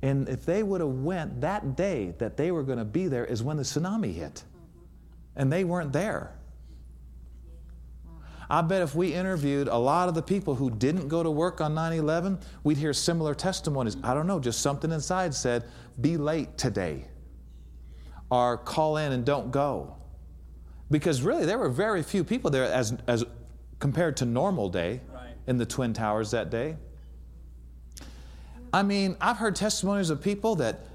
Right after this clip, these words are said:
Speaker 1: they pulled over, there's a si-, they, they slowed down at a green light for no reason, and all of a sudden, <laughs> somebody runs the red light. They would have got creamed.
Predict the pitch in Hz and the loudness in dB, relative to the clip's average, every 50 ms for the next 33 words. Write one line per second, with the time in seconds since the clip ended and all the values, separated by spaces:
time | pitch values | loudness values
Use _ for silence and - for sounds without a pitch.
0 | - - - - - - 139 135 131 147 165 156 - - - 214 214 202 190 196 | -16 -18 -18 -14 -8 -4 -2 0 2 4 4 4 4 4 4 4 4 6 4 4
1 | 220 254 190 143 131 147 170 - - - - - - - - - 147 147 151 151 | 4 4 4 2 2 2 0 -2 -6 -14 -18 -18 -16 -10 -4 0 2 2 4 4
2 | - - 185 185 - - 143 135 - 156 151 123 156 143 - - - 214 208 190 | 4 4 4 4 4 2 -2 2 4 4 4 4 4 4 4 4 4 4 4 4
3 | 165 208 220 214 185 160 147 139 127 143 185 196 185 170 185 220 226 202 196 - | 2 2 2 2 2 2 2 0 2 2 2 2 2 2 4 4 4 2 0 -2
4 | - - - - 151 156 190 226 226 220 208 262 285 247 196 208 190 190 - - | -6 -6 2 2 4 4 6 4 4 4 4 2 2 4 2 2 0 0 0 4
5 | 175 190 202 196 196 190 - 208 190 151 - - - - - - - - - - | 4 6 6 6 4 4 4 4 4 4 4 4 4 4 4 4 2 2 0 0
6 | - - 202 190 180 175 170 165 175 180 175 151 139 156 156 156 151 143 165 156 | 2 4 4 4 6 4 4 4 2 2 2 2 2 4 4 4 4 4 4 2
7 | 143 143 240 311 320 320 320 254 294 269 262 - - - 262 294 339 359 349 277 | 2 2 2 2 2 2 2 2 2 0 0 -2 -2 -2 0 0 0 0 0 0
8 | 143 110 175 - - | 2 0 0 -2 -4